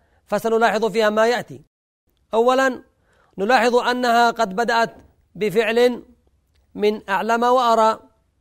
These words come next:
ثانياً، نلاحظ بعد المفعول الأول لهذين الفعلين أعلم وأرى أنه قد جاء فاصل بينهما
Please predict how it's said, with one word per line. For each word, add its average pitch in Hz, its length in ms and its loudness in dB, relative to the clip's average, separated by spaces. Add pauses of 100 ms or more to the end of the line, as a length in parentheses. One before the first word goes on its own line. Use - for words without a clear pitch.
(600)
ثانياً، 247 580 0 (560)
نلاحظ 220 460 2
بعد 233 320 0
المفعول 233 520 -2
الأول 233 640 0
لهذين 233 560 -2
الفعلين 233 580 -2 (140)
أعلم 226 380 0
وأرى 233 600 0 (500)
أنه 233 340 0
قد 220 260 -4
جاء 226 400 2
فاصل 226 720 -2
بينهما 226 680 0